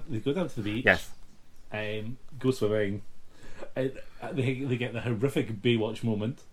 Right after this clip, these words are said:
Speaker 2: I know.
Speaker 1: And it is
Speaker 2: But
Speaker 1: so
Speaker 2: he was
Speaker 1: bad.
Speaker 2: so cute.
Speaker 1: I
Speaker 2: He was
Speaker 1: didn't
Speaker 2: so cute.
Speaker 1: So, so Blanca gets into trouble in the water.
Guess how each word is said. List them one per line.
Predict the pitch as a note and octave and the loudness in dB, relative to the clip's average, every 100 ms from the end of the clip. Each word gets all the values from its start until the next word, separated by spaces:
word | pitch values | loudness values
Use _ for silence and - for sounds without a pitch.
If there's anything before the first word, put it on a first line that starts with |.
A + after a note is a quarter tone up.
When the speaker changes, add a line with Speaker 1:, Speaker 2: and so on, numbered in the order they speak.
| - - - - - | -18 -20 -18 -16 2
Speaker 2:
I | - A#2 | 8 10
know. | A2 A#2 E2 F2+ | 10 10 8 6
Speaker 1:
And | B2+ | 2
it | C3 | 2
is | C#3 B2+ - | 2 2 6
Speaker 2:
But | G#2+ | 8
Speaker 1:
so | G#2 | 12
Speaker 2:
he | B2+ | 12
was | A2+ | 10
Speaker 1:
bad. | A2 | 8
Speaker 2:
so | G#2 F2+ | 10 10
cute. | - F#2+ E2+ - | 10 8 8 4
Speaker 1:
I | - | -4
Speaker 2:
He | G#2+ C3 | 4 6
was | B2 | 6
Speaker 1:
didn't | - | 6
Speaker 2:
so | E2 | 2
cute. | - F#2 F2+ - - - - | 2 -2 -2 -2 -2 -2 -2
Speaker 1:
So, | - A2+ A#2 - - - - - - - - - - | 0 0 0 -4 -10 -14 -16 -18 -18 -16 -14 -14 -8
so | - A#2 A2+ B2 - | 4 6 6 4 -4
Blanca | - F3+ E3+ | 0 2 2
gets | C3 G2+ | 0 -2
into | G#2 | -2
trouble | G#2 F#2+ | -2 -2
in | |
the | F#2+ | 0
water. | C#3+ D3 D3 C3 | 2 4 4 4